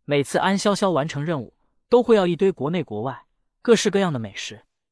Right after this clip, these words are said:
守夜人组织为了保持食物新鲜，甚至会用飞机专程运送过来。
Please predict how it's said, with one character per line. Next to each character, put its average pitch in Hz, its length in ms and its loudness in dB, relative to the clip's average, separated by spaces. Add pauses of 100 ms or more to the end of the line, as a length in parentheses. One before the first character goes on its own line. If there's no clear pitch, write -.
(300)
守 180 280 4
夜 214 100 10
人 196 180 4
组 135 160 -6
织 165 140 -4
为 180 140 2
了 160 80 2
保 104 180 -6
持 - 160 -6
食 151 200 -4
物 175 120 -2
新 143 180 -6
鲜， 139 360 -8 (340)
甚 226 240 4
至 185 80 0
会 185 160 0
用 165 140 2
飞 190 180 0
机 196 160 -4
专 214 180 -2
程 151 200 -6
运 185 120 -4
送 127 160 -10
过 98 120 -14
来。 - 200 -20